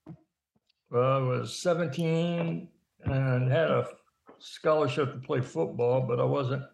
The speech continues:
interested in going to school at the time, so I joined the Marine Corps 'cause I wanted to see if I had what it took.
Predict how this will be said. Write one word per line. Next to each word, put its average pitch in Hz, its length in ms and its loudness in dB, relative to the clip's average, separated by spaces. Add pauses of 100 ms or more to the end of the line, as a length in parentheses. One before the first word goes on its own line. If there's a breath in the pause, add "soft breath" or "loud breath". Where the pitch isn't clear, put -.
interested 127 640 -4 (680 soft breath)
in 131 120 0
going 131 260 4
to 113 60 0
school 143 300 0
at 135 80 0
the 135 80 -2
time, 135 400 4
so 135 160 4
I 123 60 4
joined 139 340 0
the 123 40 2
Marine 131 300 2
Corps 113 500 0 (160)
'cause 107 140 -8
I 117 100 2
wanted 131 320 2
to 120 80 0
see 117 680 -2 (200)
if 143 200 -2
I 117 80 2
had 127 260 2
what 123 140 2
it - 220 -4 (360)
took. 139 360 0